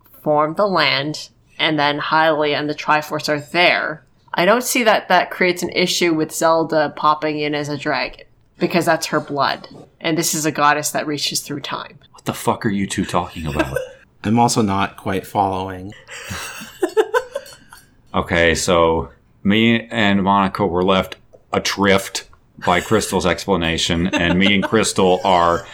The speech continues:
Speaker 2: literally being sucked down into a fucking whirlpool by Monica's explanation. Um, let me, let me, let me lob mine over the fence here. Um, okay.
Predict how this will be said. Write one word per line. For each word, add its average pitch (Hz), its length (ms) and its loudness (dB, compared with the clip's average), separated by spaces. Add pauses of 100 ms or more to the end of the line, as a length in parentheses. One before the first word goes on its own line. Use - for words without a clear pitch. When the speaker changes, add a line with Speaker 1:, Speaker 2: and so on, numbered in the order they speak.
(200)
Speaker 2:
literally 117 460 8
being 107 260 4
sucked - 360 2
down 101 200 4
into 98 240 2
a 87 80 4
fucking 101 480 0
whirlpool 101 760 4
by 92 200 4
Monica's 107 560 4
explanation. 95 800 2 (560)
Um, 95 400 4 (200)
let 107 140 4
me, 117 200 4
let 110 160 4
me, 113 260 4
let 107 160 4
me 113 160 6
lob 95 520 4
mine 87 280 2
over 82 240 -2
the 80 120 0
fence 80 360 -2
here. - 320 2 (280)
Um, 92 440 2 (640)
okay. 80 440 2